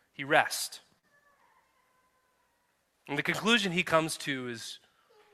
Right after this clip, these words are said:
quite beautiful. Listen to what he writes. "Surely," quote, "surely it is time now to make our contribution of silence.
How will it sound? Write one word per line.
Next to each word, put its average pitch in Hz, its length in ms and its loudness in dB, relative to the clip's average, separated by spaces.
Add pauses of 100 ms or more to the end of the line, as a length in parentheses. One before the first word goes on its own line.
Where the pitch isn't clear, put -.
(260)
quite 139 380 0
beautiful. 113 380 -8
Listen 127 400 -8
to - 140 -14
what 117 140 -6
he 117 100 -12
writes. 110 320 -8
"Surely," 151 640 0 (540)
quote, 123 360 -2
"surely 156 600 6
it 143 100 -2
is 143 160 -2
time 165 420 6
now 131 240 6
to 139 120 -4
make 135 300 -2
our 135 120 0
contribution 143 960 -4 (300)
of 113 140 -6
silence. - 920 -6